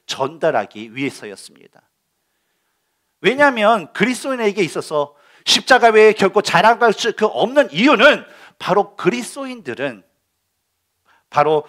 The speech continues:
십사 절에서 계속 이어, 이어서 나오는 후반절의 말씀처럼 되어진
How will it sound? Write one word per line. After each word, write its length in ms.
십사 380
절에서 400
계속 260
이어, 300
이어서 540
나오는 260
후반절의 480
말씀처럼 960
되어진 520